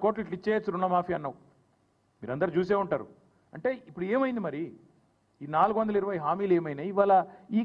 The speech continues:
కారు కూతలు ఎందుకు? రాష్ట్ర ఆర్థిక పరిస్థితి బాగాలేదు అనే దివాలా కోరు మాటలు ఎందుకు మాట్లాడుతున్నావు? రైతులను మోసం చేయడానికా? మహిళల్ని మోసం చేయడానికా? పెద్ద మనుషులను మోసం చేయడానికా? లేదా మీ మాటలు నమ్మి ఓట్లేసిన మొత్తం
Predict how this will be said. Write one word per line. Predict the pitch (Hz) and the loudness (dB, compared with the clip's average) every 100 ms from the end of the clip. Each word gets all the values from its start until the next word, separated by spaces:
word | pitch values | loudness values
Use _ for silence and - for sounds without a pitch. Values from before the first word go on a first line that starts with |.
| 226 | 2
కారు | 226 233 | 2 0
కూతలు | 226 196 165 | -2 -2 -4
ఎందుకు? | 127 160 | 0 2
రాష్ట్ర | 208 190 190 | 2 2 2
ఆర్థిక | 190 185 190 | 2 -2 -2
పరిస్థితి | 190 196 165 | -2 -4 2
బాగాలేదు | 185 185 185 180 185 - - - | 4 4 0 0 -2 -8 -20 -12
అనే | 156 139 | -8 0
దివాలా | 160 208 208 | 4 4 4
కోరు | 190 170 | 0 0
మాటలు | 151 147 185 | 0 0 -6
ఎందుకు | 151 185 170 | -8 -2 0
మాట్లాడుతున్నావు? | 156 135 117 113 101 101 101 - _ _ _ _ | 0 -4 -6 -8 -6 -8 -10 -20 _ _ _ _
రైతులను | - 165 175 190 165 | 0 2 4 2 0
మోసం | 165 156 | -4 -4
చేయడానికా? | 143 131 123 135 147 127 - _ _ _ - | -2 -2 0 2 2 0 -10 _ _ _ 0
మహిళల్ని | 143 196 202 196 | 2 4 2 0
మోసం | 185 175 156 | -2 -2 -4
చేయడానికా? | 151 135 131 143 151 127 - _ _ _ - | -2 -2 0 2 2 0 -10 _ _ _ -4
పెద్ద | 139 196 | 0 2
మనుషులను | 214 208 214 185 | 2 -2 -2 0
మోసం | 180 180 | 0 0
చేయడానికా? | 170 147 139 147 156 147 - - _ 117 | 2 2 2 4 4 4 -4 -20 _ 0
లేదా | 175 202 240 254 - - 131 | 2 6 4 2 -6 -12 -4
మీ | 175 214 214 208 - - _ _ 98 | 0 2 0 -2 -8 -20 _ _ -2
మాటలు | 123 196 233 254 240 | 2 4 4 2 0
నమ్మి | 226 220 196 | 0 2 2
ఓట్లేసిన | 214 208 202 202 196 175 - - _ _ _ _ _ _ _ _ - | 2 -2 -2 0 0 0 -6 -20 _ _ _ _ _ _ _ _ -2
మొత్తం | 156 190 | 2 2